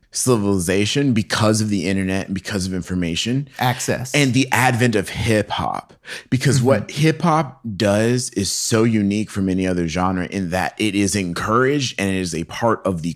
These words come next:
Speaker 1: culture of that to take ideas from other cultures.
Speaker 2: I wouldn't say it's, I'd say it's unique to, to today, particularly in how it's just descended. But if you,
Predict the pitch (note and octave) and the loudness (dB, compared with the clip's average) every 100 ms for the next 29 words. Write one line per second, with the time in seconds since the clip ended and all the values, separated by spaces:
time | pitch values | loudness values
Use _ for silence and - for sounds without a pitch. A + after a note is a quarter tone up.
0 | - - - C#3 D3+ - G2+ - _ D3 | -6 -4 4 4 4 2 0 -2 _ 2
1 | F3 C#3+ F#2+ E2+ - - - - - - | 2 0 -2 -4 -4 -10 -14 -14 -20 -20
2 | - - _ _ _ _ - C3+ - G#2+ | -20 -20 _ _ _ _ -6 -4 -2 0
3 | G2 - F2 E2 F2 D#2+ D#2 E2 D2+ D#2 | 0 0 0 0 0 0 0 -4 -4 -4
4 | D2 C2+ - - - A1 G1+ G1+ - - | -6 -10 -12 -10 -8 -8 -10 -8 -10 -2
5 | E3+ F#3 F#3+ G#3+ E3+ - F3+ D3 - - | 0 4 4 4 4 4 6 4 0 -4
6 | C3+ C3 - D3+ C3 B2+ B2 C3 C3 - | 0 2 4 2 2 2 4 4 2 -2
7 | _ _ - C#3+ A#2 - _ _ - - | _ _ -4 0 0 -4 _ _ -4 0
8 | B2 F#2 A#2 G2+ A#2+ D3 A#2 G#2 - _ | 2 0 -4 2 4 6 4 0 -6 _
9 | - - _ _ A#2 A2 C3 C3 A2+ G2+ | -20 -20 _ _ -6 -2 0 2 2 2
10 | - G2+ G2 - _ B2 A2+ G#2 - G#2+ | 0 -2 -2 -6 _ -2 -2 -2 -6 -8
11 | G#2 - B2 A#2 G2 - - D3+ D3+ C#3+ | -6 0 2 2 0 -6 -2 2 4 4
12 | C3+ | 2